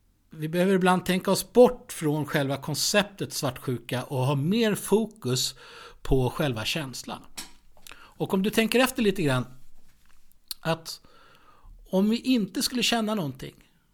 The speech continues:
så skulle vi faktiskt inte ha några problem med svartsjukan. Det är känslan som skapar problemet, det vill säga jag känner någonting som är jobbigt,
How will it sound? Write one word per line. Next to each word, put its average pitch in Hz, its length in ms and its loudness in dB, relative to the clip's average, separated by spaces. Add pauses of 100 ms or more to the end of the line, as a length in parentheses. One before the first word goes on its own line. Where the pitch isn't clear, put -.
(300)
så - 160 -10
skulle 220 320 2
vi 214 140 0
faktiskt 196 340 -2
inte 190 180 -2
ha 180 160 2
några 190 140 2
problem 202 340 -4
med 135 100 -8
svartsjukan. - 520 -14 (1800)
Det 196 80 -4
är - 20 -2
känslan 214 640 -2
som 190 140 -4
skapar 156 440 -2
problemet, 151 560 -4
det 156 80 -8
vill 151 100 -4
säga 156 260 0
jag 143 140 -2
känner 202 420 0
någonting 185 320 -2
som 139 160 -4
är 139 40 -2
jobbigt, 139 600 -2